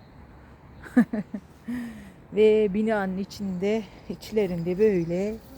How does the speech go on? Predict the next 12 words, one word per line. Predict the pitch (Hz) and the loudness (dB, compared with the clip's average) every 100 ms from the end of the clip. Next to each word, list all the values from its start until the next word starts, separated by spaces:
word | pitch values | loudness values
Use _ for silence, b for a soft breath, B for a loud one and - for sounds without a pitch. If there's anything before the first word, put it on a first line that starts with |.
| - - - - - - - - - - - | -20 -20 -20 -20 -20 -20 -20 -20 -20 -20 -12
küçücük | 202 208 - - 185 | -10 -10 -14 -12 -6
bir | 196 | -6
hobi | - 170 170 | -6 -10 -8
bahçesi. | 165 - - - 170 | -10 -10 -18 -14 -6
Buraları | 202 202 220 208 | -4 0 -2 -2
da | 202 | -4
böyle | 208 202 | -6 -8
çiçekler | - - 202 208 202 | -10 -10 -10 -10 -10
diktim | 180 - 190 | -12 -14 -14
inşallah. | 202 - 180 190 240 - - - - B B B B - - - | -12 -12 -10 -10 -10 -14 -20 -20 -20 B B B B -18 -16 -10
Ezan | 190 180 185 | -10 -8 -10
çiçeklerinden | - - 175 180 175 180 190 233 | -12 -14 -14 -12 -12 -12 -12 -12